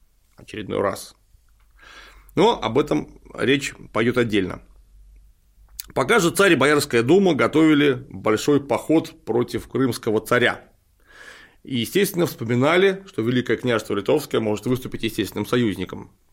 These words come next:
Поэтому обеспечение благожелательности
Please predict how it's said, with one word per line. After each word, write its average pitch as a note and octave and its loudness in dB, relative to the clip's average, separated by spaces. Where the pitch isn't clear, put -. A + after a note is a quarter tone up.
Поэтому A#2 0
обеспечение A#2+ -2
благожелательности B2 -2